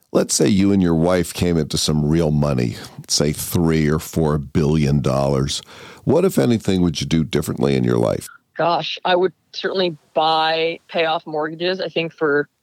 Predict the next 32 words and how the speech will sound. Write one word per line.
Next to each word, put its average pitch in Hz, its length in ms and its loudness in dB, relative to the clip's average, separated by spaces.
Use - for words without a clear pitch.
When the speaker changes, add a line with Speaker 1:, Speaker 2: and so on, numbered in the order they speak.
Speaker 2:
you 160 80 -6
know, 151 140 0
all 156 220 2
of 160 100 0
our 151 140 4
immediate 151 400 0
family 147 260 -2
members, 147 580 -2
that - 80 -2
would - 100 0
be 151 80 0
one 151 220 0
thing 151 220 0
I'd 139 160 -4
really 151 180 2
wanna 147 240 0
do. 143 300 2
Thankfully, 147 480 -4
they 143 100 4
all 143 180 2
live 143 120 0
in 139 160 -6
places 147 380 -2
that 131 120 -2
are 143 140 -4
not 139 200 0
as 139 120 -4
expensive 139 580 -6
as 147 160 -4
the 143 80 -14
Bay 139 240 2
Area. 139 480 0